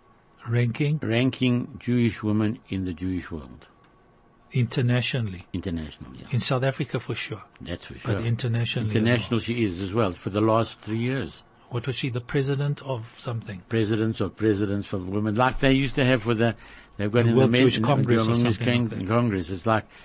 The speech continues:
Speaker 2: an equivalent to the late Mendel Kaplan
Speaker 1: Oh, okay.
Speaker 2: in the women's section.
Speaker 1: Okay.
Speaker 2: But she's,
Speaker 1: So we
Speaker 2: she's
Speaker 1: have got
Speaker 2: fantastic.
Speaker 1: some, so we have got some important, famous people
Speaker 2: We have
Speaker 1: in the
Speaker 2: very
Speaker 1: community.
Speaker 2: important. Du weißt, sie tragt, äh, äh, eine Sache herum in den Hals,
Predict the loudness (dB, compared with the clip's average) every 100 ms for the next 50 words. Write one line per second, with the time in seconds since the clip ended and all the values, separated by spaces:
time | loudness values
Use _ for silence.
0 | -12 -8 -2 2 2 2 0 -2 -4 -2
1 | -2 -2 -4 -4 -6 -6 -8 -6 -8 -8
2 | -12 -12 -6 -2 0 2 2 -2 -6 -12
3 | -14 -14 -10 -10 -10 -8 -10 -12 -20 -20
4 | -12 -10 -6 -4 -2 -2 0 0 2 2
5 | 2 2 0 -2 -4 -8 -20 -20 -12 -6
6 | -4 -2 -4 -4 -4 -4 -4 -6 -8 -6
7 | -4 -4 -2 -4 -4 -4 -4 -6 -2 0
8 | 2 2 4 4 4 4 2 0 0 -2
9 | -2 -12 -10 -4 2 2 2 -2 0 0
10 | 4 2 2 -14 -20 -20 -20 -8 -2 0
11 | -2 -6 _ _ _ -12 -8 -6 -6 -6
12 | -6 -8 -6 0 0 0 -4 -2 -2 0
13 | 0 -2 -4 -4 -4 -4 0 2 4 2
14 | -4